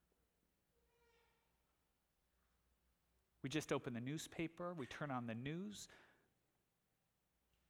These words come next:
we know it. These divisions exist. But God's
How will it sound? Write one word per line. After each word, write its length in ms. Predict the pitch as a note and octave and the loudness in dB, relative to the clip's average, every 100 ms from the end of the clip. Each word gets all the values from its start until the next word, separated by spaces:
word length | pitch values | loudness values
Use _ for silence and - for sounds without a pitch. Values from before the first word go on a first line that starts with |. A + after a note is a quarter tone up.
| - | -4
we 100 | C#3+ | -2
know 300 | D3 F#3 - | 0 -2 -4
it. 200 | - - - - _ _ _ _ _ _ _ _ _ _ _ | -10 -18 -20 -20 _ _ _ _ _ _ _ _ _ _ _
These 200 | C#3+ C#3 | -2 0
divisions 680 | - B2+ C#3+ C#3 C3 A#2+ A2 - - - - - - | 0 2 2 2 0 0 -2 -6 -8 -10 -12 -14 -12
exist. 720 | A2 A2+ B2+ F2+ - - - - _ _ _ _ - _ _ _ _ _ _ _ _ _ - - - - - - - | -8 -4 -2 -4 -10 -16 -20 -20 _ _ _ _ -20 _ _ _ _ _ _ _ _ _ -20 -20 -20 -20 -20 -20 4
But 160 | E3 - | 6 10
God's 680 | F#3+ A#3+ C#4 B3+ - - | 12 12 10 8 0 0